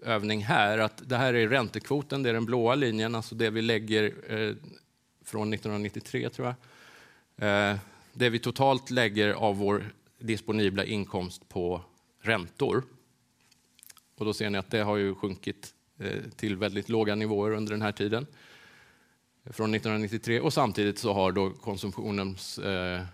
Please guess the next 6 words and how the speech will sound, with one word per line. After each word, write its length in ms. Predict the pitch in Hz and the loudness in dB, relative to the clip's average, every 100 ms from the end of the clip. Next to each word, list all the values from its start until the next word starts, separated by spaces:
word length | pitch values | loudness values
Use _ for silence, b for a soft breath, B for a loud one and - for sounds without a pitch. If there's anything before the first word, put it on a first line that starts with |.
| b b b b 123 101 - 120 | b b b b -20 -20 -18 -8
svenska 340 | 110 107 101 | -4 -2 0
hushållskonsumtion 800 | 104 95 87 - 92 87 92 90 - _ - | -2 -2 -6 -6 -6 -4 -4 -6 -10 _ -8
som 220 | 110 104 | -2 2
en 100 | 107 | 4
andel 440 | 113 101 95 92 | 4 4 2 2
av 340 | 90 95 92 | 2 0 0